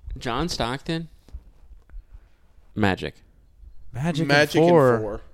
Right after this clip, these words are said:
Speaker 3: Magic in four.
Speaker 2: <laughs> Magic
Speaker 1: Okay.
Speaker 2: in four.
Speaker 1: Larry Bird.
Speaker 3: Here, hold on. I got
Speaker 2: You
Speaker 3: one
Speaker 2: should've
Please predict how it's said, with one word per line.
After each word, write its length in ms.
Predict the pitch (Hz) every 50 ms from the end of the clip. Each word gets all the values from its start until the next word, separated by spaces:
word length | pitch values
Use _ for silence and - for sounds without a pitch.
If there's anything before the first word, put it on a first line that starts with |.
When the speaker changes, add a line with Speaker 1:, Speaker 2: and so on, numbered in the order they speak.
| - - -
Speaker 3:
Magic 380 | - 120 120 117 110 113 - -
in 160 | - - 185
four. 120 | 165 220 - 202 196 - - 185 - _ _ - - - -
Speaker 2:
<laughs> 400 | - - - - - - _ -
Magic 260 | 123 117 113 107 101
Speaker 1:
Okay. 100 | 110 101
Speaker 2:
in 60 | 107 117
four. 340 | 123 104 101 82 92 104 - - - - - - _ _
Speaker 1:
Larry 340 | - 117 117 123 135 151 160
Bird. 560 | 156 143 127 120 120 120 120 123 120 117 117 - - -
Speaker 3:
Here, 260 | 170 175 170 135 113
hold 220 | - 131 143 160
on. 160 | 165 135 120 113
I 80 | 123
got 20 | 127
Speaker 2:
You 60 | 135
Speaker 3:
one 80 | 127 127
Speaker 2:
should've 140 | 147 139